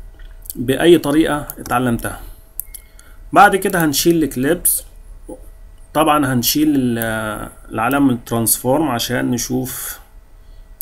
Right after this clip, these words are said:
الشغل بتاعنا. فاضل عندي ان انا اعمل، آه، الحبل. الحبل هعمله بسهولة جدًا، هجيب، آه، اداة الريكتانجل وهعمل مربع بالشكل ده،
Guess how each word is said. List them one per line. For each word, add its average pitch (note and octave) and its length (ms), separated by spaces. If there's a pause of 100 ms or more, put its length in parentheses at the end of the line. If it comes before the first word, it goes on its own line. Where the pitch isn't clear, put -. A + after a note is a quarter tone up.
(120)
الشغل B2 360 (320)
بتاعنا. G2 420 (2250)
فاضل A#3 320
عندي G#3+ 520
ان E3+ 140
انا F#3+ 260
اعمل، F#3+ 440
آه، C#3 680
الحبل. D#3 420
الحبل G#3 440
هعمله F#3+ 580
بسهولة D#3 840
جدًا، E3+ 580
هجيب، D3+ 500
آه، B2+ 1000 (360)
اداة D3 300
الريكتانجل E3 680
وهعمل D#3 340
مربع C3+ 460
بالشكل C3+ 520
ده، D#3+ 200